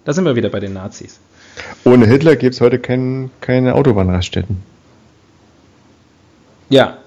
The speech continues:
Speaker 1: das stimmt.
Speaker 2: Wo sollte man heute dann austreten und was essen
Speaker 1: Wo
Speaker 2: können?
Speaker 1: sollte man seine, seine, hier diese komischen fünfzig-Cent-Bons einlösen?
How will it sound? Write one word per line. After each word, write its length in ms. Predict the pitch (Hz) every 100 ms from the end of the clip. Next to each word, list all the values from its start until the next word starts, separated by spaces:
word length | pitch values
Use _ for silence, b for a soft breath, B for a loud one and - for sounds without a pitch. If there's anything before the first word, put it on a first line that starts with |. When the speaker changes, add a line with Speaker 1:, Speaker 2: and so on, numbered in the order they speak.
| -
Speaker 1:
das 160 | 110
stimmt. 340 | - 165 - -
Speaker 2:
Wo 100 | 110
sollte 220 | 107 123
man 180 | 131 127
heute 260 | 123 131 123
dann 200 | 117 120
austreten 540 | 123 - - 95 95
und 220 | 92 95
was 120 | - -
essen 260 | 120 113
Speaker 1:
Wo 40 | 110
Speaker 2:
können? 60 | 139
Speaker 1:
sollte 220 | 147 151
man 220 | 139 139
seine, 420 | 131 131 127 123 120
seine, 300 | 120 117 117
hier 180 | 123
diese 200 | 123 113
komischen 320 | 120 131 127 120
fünfzig-Cent-Bons 880 | 131 123 127 160 156 - 95 98
einlösen? 560 | - 98 95 90 90 95